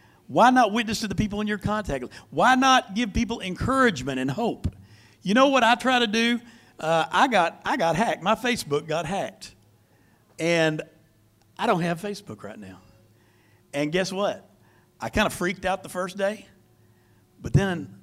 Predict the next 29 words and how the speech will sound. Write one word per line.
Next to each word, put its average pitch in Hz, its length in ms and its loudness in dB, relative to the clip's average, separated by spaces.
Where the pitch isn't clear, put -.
every 127 260 0
other 180 100 -4
day 139 180 -6
since 131 300 -6
then, 139 100 -2
I 113 60 -6
kinda 120 420 -6
getting 131 220 -12
freed 156 320 -4
up 202 160 -2
a 139 40 -4
little 123 180 -2
bit. 117 180 0
Amen? 175 480 6
And 156 300 4
I'm 151 180 2
getting 165 200 0
freed 202 280 2
up. 226 160 2
It's, - 160 -6
uh, 160 120 2
I 135 120 -2
don't 151 200 0
have, 156 460 4
you 151 80 -4
know, 147 120 2
I'm 143 80 0
not 139 100 0
s-, - 180 -4